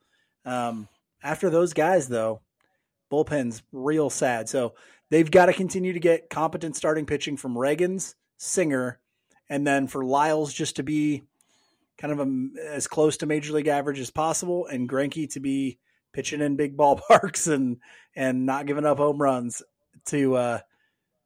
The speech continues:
to hopefully have a chance to play some successful baseball moving forward, at least winning, if they wanna win. Not that winning matters at this point, but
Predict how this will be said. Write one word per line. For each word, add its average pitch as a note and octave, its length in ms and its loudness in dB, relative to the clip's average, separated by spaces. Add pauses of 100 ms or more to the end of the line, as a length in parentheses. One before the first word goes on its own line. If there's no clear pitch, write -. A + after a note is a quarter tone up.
(120)
to B2+ 200 2
hopefully C3+ 340 0
have B2+ 100 0
a A#2 40 -8
chance C3+ 300 -4
to B2+ 140 -4
play F3+ 280 0
some D3 200 -2
successful C3 520 -4
baseball A#2+ 360 -6
moving A2+ 200 -10
forward, A#2+ 340 -14 (240)
at E3+ 80 0
least F3+ 180 0
winning, C3+ 320 -2
if A#2 80 -10
they D#3+ 100 6
wanna D#3 180 2
win. A#2 360 -2 (320)
Not E3 120 0
that E3 120 4
winning D3 280 4
matters B2+ 360 2
at A2+ 80 -14
this A#2+ 120 -6
point, B2 280 -8
but A#2+ 200 -4